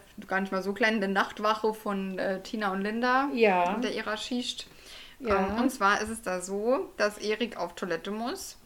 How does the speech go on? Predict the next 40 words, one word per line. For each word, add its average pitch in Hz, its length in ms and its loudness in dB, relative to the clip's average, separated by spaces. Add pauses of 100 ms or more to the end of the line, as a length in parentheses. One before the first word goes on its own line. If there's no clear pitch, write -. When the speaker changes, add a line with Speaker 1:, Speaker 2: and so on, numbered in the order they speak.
(800)
Speaker 1:
Ähm, 208 260 0
und 214 140 0
die 196 60 2
Regel 196 280 4
besagt 190 400 2
ja, 262 80 4
es 247 120 -2
müssen 220 280 -2
immer 214 320 2
zwei 190 320 2
in 190 80 0
der 180 80 2
Nachtschicht 185 420 -2
am 175 140 -4
Feuer 185 260 -2
sitzen, - 280 -6
die 208 80 2
dürfen 202 240 0
auch - 160 -6
nicht - 300 -6
aufstehen. 202 460 -4 (200)
Speaker 2:
Nein. 185 320 0
Speaker 1:
Und 247 80 0
wenn 202 100 2
einer 196 260 2
auf - 120 -6
Toilette 190 300 -2
muss 240 180 0
nachts, 262 280 2
muss 208 220 -4
er 180 100 -4
einen 185 180 -4
anderen 180 340 0
wecken, 247 340 0
der 247 80 6
muss 240 300 0
mit 190 220 0
ihm 156 220 -6
gehen. 226 300 2
Speaker 2:
Ja. 190 360 0